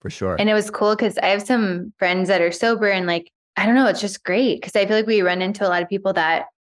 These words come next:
Speaker 2: really struggle with that. So to be aware of it is just so
Speaker 1: Mm-hmm.
Speaker 2: helpful.
Speaker 1: Yeah, I love that. I'll have to read it. My
Speaker 2: Yeah.
Speaker 1: friend, it's great to catch up with you, honestly. Where can people go to learn about all these amazing things you're doing with Stranded?
Speaker 2: Oh my gosh. So at The Stranded Shop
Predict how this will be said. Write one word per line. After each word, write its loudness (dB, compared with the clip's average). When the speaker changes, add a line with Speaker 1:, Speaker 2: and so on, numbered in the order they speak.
Speaker 2:
really 2
struggle -2
with 0
that. -2
So -6
to 0
be -4
aware 0
of -6
it 0
is -4
just -4
so 2
Speaker 1:
Mm-hmm. -2
Speaker 2:
helpful. -6
Speaker 1:
Yeah, 0
I -4
love -6
that. -4
I'll -6
have -8
to -8
read -2
it. -6
My 2
Speaker 2:
Yeah. 2
Speaker 1:
friend, 0
it's -12
great -2
to -8
catch -2
up -4
with -2
you, 2
honestly. 0
Where 0
can -4
people -6
go 2
to 0
learn -2
about 0
all 0
these -4
amazing -4
things -2
you're -2
doing 0
with -4
Stranded? -2
Speaker 2:
Oh 4
my 4
gosh. 0
So 2
at 0
The 0
Stranded 0
Shop -2